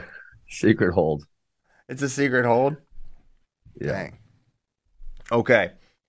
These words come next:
Speaker 2: Uh, so a great way for, for him to go out. Um, Murin Voinovich was a very interesting match. Voinovich got the
Speaker 1: Mm.
Speaker 2: first takedown. Uh, beautiful high crotch. And then Murin gets his own double leg takedown.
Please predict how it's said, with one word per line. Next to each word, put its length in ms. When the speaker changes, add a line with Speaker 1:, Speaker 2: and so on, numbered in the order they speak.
Speaker 2:
Uh, 200
so 320
a 80
great 480
way 300
for, 500
for 140
him 180
to 80
go 180
out. 200
Um, 460
Murin 400
Voinovich 460
was 140
a 20
very 300
interesting 420
match. 280
Voinovich 440
got 180
the 60
Speaker 1:
Mm. 100
Speaker 2:
first 260
takedown. 640
Uh, 360
beautiful 500
high 180
crotch. 600
And 100
then 160
Murin 280
gets 180
his 120
own 220
double 280
leg 240
takedown. 540